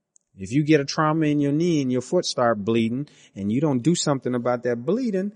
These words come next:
what you think might happen? It's gonna turn into something worse. The same thing up top. Same thing up top.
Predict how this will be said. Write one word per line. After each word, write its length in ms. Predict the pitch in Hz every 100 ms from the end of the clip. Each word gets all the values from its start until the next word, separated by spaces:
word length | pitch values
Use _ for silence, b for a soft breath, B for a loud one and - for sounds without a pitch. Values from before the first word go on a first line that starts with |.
| b b -
what 180 | 190 202
you 60 | 208
think 220 | 220 190
might 180 | 208 190
happen? 380 | 247 240 135
It's 120 | 143 -
gonna 260 | 180 180
turn 280 | - 220 233
into 200 | 220 214
something 460 | - 233 233 240 247
worse. 600 | 320 339 131 - - - _ _ _ _ _ _ _ _ _ _ _ -
The 140 | 156
same 300 | - 196 190
thing 300 | 190 196 170
up 140 | 143 -
top. 260 | 156 127 _ _ _ _ _ _ -
Same 300 | - 151 156
thing 180 | 139
up 100 | 139
top. 220 | - 98